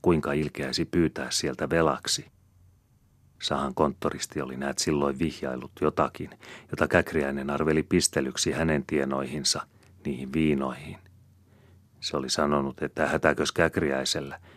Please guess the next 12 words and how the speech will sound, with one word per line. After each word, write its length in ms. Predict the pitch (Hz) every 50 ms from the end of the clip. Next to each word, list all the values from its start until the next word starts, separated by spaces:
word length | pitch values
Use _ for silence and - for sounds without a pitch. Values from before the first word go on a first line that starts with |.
| - _
onhan 320 | - 85 78 67 65 65
hänellä 400 | - 76 80 78 78 76 73 71
niitä 260 | 73 78 76 - 82 78
kapitaaleja. 880 | - 87 80 - 82 69 - 78 65 64 64 64 64 - - - - - - - - - - _ _ _ _ - -
Ja 80 | 76
konttoristi 640 | - - 69 64 - - - - - - - - -
oli 200 | 69 65 67 65
hymyillyt, 760 | 76 76 73 73 73 69 65 64 - - - - - - - _ _ - - - - - - -
ikään 280 | - - 80 69 65
kuin 200 | - 73 69 71
leikitellen 600 | 76 80 78 73 - - - - 71 67 65 67 -
hänellä, 520 | - 80 76 73 71 65 62 - - -